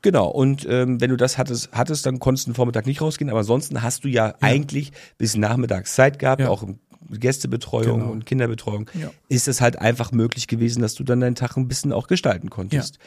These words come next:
Speaker 1: Das war
Speaker 2: richtig.
Speaker 1: jetzt in anderen Departments nicht so zum
Speaker 2: Ja.
Speaker 1: Beispiel, ne? Wenn du die Friseur oder alles, was mit, mit
Speaker 2: Spa,
Speaker 1: Spa-, Haus-,
Speaker 2: Bars,
Speaker 1: Housekeeping.
Speaker 2: Housekeeping vor allem, ja, ja,
Speaker 1: Ja,
Speaker 2: klar.
Speaker 1: genau, die haben
Speaker 2: Ja.
Speaker 1: natürlich alle auch Arbeitszeiten, die so ein bisschen
Speaker 2: Ja.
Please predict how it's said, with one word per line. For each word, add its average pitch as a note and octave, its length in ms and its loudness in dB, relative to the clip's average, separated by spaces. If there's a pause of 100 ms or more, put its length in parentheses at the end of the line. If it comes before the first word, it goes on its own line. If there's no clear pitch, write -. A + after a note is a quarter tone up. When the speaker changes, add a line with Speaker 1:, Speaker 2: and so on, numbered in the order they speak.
Speaker 1:
Das A#2+ 180 2
war C#3 100 6
Speaker 2:
richtig. D#3 160 6
Speaker 1:
jetzt - 80 -4
in C#3 60 2
anderen C#3+ 260 2
Departments C#3+ 540 0
nicht G3 240 4
so - 140 -4
zum G2 200 -6
Speaker 2:
Ja. E2 60 -6
Speaker 1:
Beispiel, - 280 -4
ne? C#3+ 180 2 (280)
Wenn G#2 100 0
du G#2 80 2
die G#2+ 220 -2
Friseur C3 840 4
oder G2+ 240 2
alles, A2 220 -2
was - 120 -4
mit, G#2+ 280 -4
mit - 360 -4
Speaker 2:
Spa, C3+ 920 2 (400)
Speaker 1:
Spa-, C#3 100 -2
Haus-, D3+ 180 6
Speaker 2:
Bars, C#3+ 640 4
Speaker 1:
Housekeeping. D3 720 6
Speaker 2:
Housekeeping B2 140 4
vor B2 180 2
allem, B2+ 260 0
ja, B2 100 -2
ja, B2 120 -2
Speaker 1:
Ja, B2+ 60 2
Speaker 2:
klar. C3 180 6
Speaker 1:
genau, A#2 220 4
die A#2 140 2
haben D3 80 4
Speaker 2:
Ja. D3 80 6
Speaker 1:
natürlich D#3 320 -2 (240)
alle C#3 220 6
auch B2+ 260 2
Arbeitszeiten, D3 760 2
die C#3 220 0
so C#3 100 2
ein A#2+ 100 -2
bisschen D3+ 560 0 (260)
Speaker 2:
Ja. D#3+ 220 -2